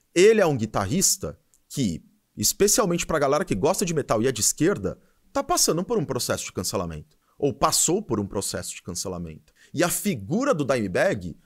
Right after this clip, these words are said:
talvez demore muito tempo pra ela ser apagada. Mas a cada ano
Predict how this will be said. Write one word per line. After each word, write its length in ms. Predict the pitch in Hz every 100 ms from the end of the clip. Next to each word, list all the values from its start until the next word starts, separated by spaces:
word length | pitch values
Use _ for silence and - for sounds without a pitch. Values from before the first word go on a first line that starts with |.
| _ -
talvez 540 | 269 277 113 202 165 -
demore 260 | 135 175
muito 460 | 165 131 143 269 330
tempo 420 | - 233 226 156
pra 160 | 127 123
ela 140 | 120
ser 220 | - 147
apagada. 840 | 180 - 240 165 135 147 95 73 - _ _
Mas 640 | - 135 131 101 - - _ _ _ -
a 100 | 135
cada 380 | - 190 208
ano 520 | 208 143 196 180 85